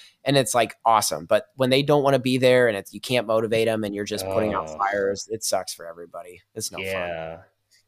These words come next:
Speaker 2: Yeah,
Speaker 1: Yeah.
Speaker 2: I, yeah. Some, some teenagers, I'm, like, very sad to see them go. Like, they go off to college, right? "Oh, I wish you the best. I wish you could stay, but,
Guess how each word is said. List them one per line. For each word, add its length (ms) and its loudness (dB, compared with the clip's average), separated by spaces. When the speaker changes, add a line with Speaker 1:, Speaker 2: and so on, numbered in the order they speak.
Speaker 2:
Yeah, 200 -2
Speaker 1:
Yeah. 80 0
Speaker 2:
I, 280 0
yeah. 300 -2
Some, 480 -2
some 320 0
teenagers, 540 -2
I'm, 100 -2
like, 240 -4
very 380 0
sad 400 -6
to 100 -16
see 260 -12
them 200 -16
go. 320 -16
Like, 180 -18
they 100 -4
go 120 0
off 160 0
to 60 -6
college, 380 -4
right? 160 -4
"Oh, 320 -6
I 140 -6
wish 240 -6
you 60 -6
the 80 -6
best. 600 -6
I 60 -4
wish 260 -4
you 60 -6
could 140 -8
stay, 380 -2
but, 280 2